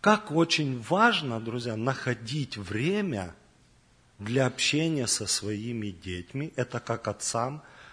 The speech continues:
друзья, но и как важно, чтобы сыновья, сыновья, друзья, всё равно, даже когда отец вот так неправильно поступит, всё равно, ну, как-то найти в себе силы,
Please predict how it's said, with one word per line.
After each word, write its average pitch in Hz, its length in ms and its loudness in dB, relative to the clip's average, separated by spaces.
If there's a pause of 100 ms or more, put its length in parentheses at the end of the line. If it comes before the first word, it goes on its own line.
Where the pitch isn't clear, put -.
(160)
друзья, 123 300 0
но 123 220 4
и 139 220 0
как 135 420 -4
важно, 156 340 0
чтобы 110 380 -2
сыновья, 110 1080 -2 (220)
сыновья, 110 680 -2 (280)
друзья, 120 260 0
всё 131 240 2
равно, 147 360 2
даже 143 380 2
когда 143 480 -2
отец 147 600 -2
вот 123 180 -4
так 135 240 2
неправильно 123 720 2
поступит, 117 720 -4 (300)
всё 127 220 2
равно, 165 380 2 (280)
ну, 135 120 0
как-то 143 380 0
найти 156 640 2
в - 60 -2
себе 131 400 0
силы, 180 720 2